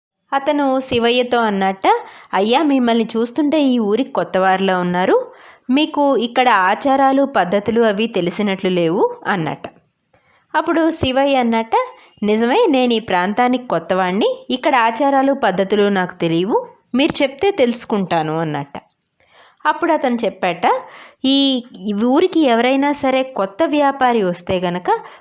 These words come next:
మంచి మంచి బహుమతులు తీసుకెళ్ళి రాజుగారిని స్వయంగా కలిసి సమర్పించాలి, అది ఇక్కడ ఆనవాయితీ" అన్నట్ట. అప్పుడు ఈ శివయ్య ఏం చేశాట, ఒక బంగారు పళ్ళెంలో మంచి ఖరీదైన బట్టలు పె-, తీసుకుని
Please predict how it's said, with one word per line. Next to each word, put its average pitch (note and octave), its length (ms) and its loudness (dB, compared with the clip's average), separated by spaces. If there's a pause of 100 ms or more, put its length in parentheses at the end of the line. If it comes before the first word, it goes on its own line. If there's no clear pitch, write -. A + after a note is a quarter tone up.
(120)
మంచి A3 300 -2
మంచి D#4 340 0
బహుమతులు C4 600 -2
తీసుకెళ్ళి G3+ 800 -4
రాజుగారిని A#3+ 640 0
స్వయంగా A3 600 -2
కలిసి A3+ 460 -2
సమర్పించాలి, F3 1000 -2 (300)
అది A#3+ 200 0
ఇక్కడ A#3 520 -2
ఆనవాయితీ" E3+ 760 0
అన్నట్ట. D3+ 360 -6 (800)
అప్పుడు E4 380 2
ఈ C#4 120 0
శివయ్య C4+ 360 0
ఏం B3 260 0
చేశాట, A3 600 0 (280)
ఒక G#3 140 -2
బంగారు G#3+ 520 0
పళ్ళెంలో F#3+ 840 -2 (240)
మంచి A3+ 500 -4
ఖరీదైన G#3+ 540 -2
బట్టలు D#3+ 460 -4
పె-, F#3+ 220 -4
తీసుకుని G3 540 -4